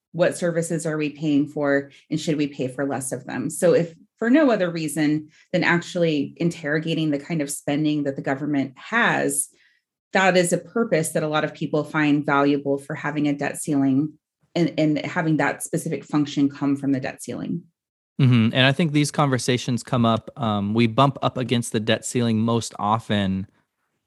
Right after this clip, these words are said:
Speaker 2: when there is some kind of crisis. So in those periods of extreme spending, um, this has come up every time there's been a war,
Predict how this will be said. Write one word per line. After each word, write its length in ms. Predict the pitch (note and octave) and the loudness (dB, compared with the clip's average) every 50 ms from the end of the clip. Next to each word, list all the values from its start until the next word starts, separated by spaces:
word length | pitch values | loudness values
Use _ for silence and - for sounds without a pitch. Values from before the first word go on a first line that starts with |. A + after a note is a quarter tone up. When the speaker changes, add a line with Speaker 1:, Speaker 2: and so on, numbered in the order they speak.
| _ _ _ - | _ _ _ -10
Speaker 2:
when 280 | - A#2 B2 B2 B2+ B2 | -2 2 4 4 6 6
there 200 | A#2+ A#2 A#2 A2+ | 6 4 4 2
is 640 | - C3 A2+ A2+ G#2+ G#2+ G#2 G2+ G2 F#2 - - - _ _ _ _ _ _ _ _ | 2 2 2 2 4 4 2 0 -2 -4 -10 -16 -18 _ _ _ _ _ _ _ _
some 360 | - - - - C3+ C3 C3+ | -18 -10 0 2 4 4 4
kind 220 | B2+ - C#3 A#2+ A#2 | 2 0 0 2 2
of 120 | G#2 - | 0 -2
crisis. 540 | - - G#2+ G#2 G#2 - - - G2+ F#2+ - | -2 -2 0 0 0 -2 -6 -8 -8 -8 -8
So 480 | - - G#2+ G#2 G2+ G2+ G2+ G2+ G2+ _ _ _ _ _ _ _ _ _ _ _ _ - | -4 0 2 2 2 2 2 0 -2 _ _ _ _ _ _ _ _ _ _ _ _ 0
in 120 | B2+ A#2+ | 2 4
those 160 | A#2+ A#2 A2 - | 4 4 2 0
periods 380 | - - D3 C#3+ C3+ C3 A#2+ | 0 4 6 6 6 6 4
of 100 | B2 A2 | 2 0
extreme 460 | A#2 - - - - - C3 B2 A#2 | 0 -2 -4 -8 -4 -2 0 0 0
spending, 680 | A2 - - - B2 A#2+ A#2+ A#2+ B2+ B2+ C#3 C#3 C#3+ C#3+ _ _ _ _ _ _ - | -2 -4 -4 0 0 2 2 2 0 -2 -2 -4 -6 -8 _ _ _ _ _ _ -8
um, 300 | - A#2 A2 G#2+ G#2 G#2+ | -4 -2 0 0 -2 -2
this 160 | A2 A#2+ - | -4 -4 -4
has 120 | - A2 - | -4 -6 -4
come 220 | - C3+ A#2+ A#2 | -2 0 2 2
up 100 | A2+ - - | 2 2 0
every 220 | A#2 A2+ B2+ A2 | -2 0 0 -2
time 220 | - - A#2 A2+ | 0 0 2 2
there's 180 | A2+ A2 G#2 A2 | 2 2 2 2
been 100 | A2+ G#2+ | 2 2
a 80 | G#2 G2+ | 2 2
war, 480 | F#2+ G2 G2+ G2+ G#2 G#2 A2 A2+ A2+ | 0 0 0 2 2 2 0 0 -4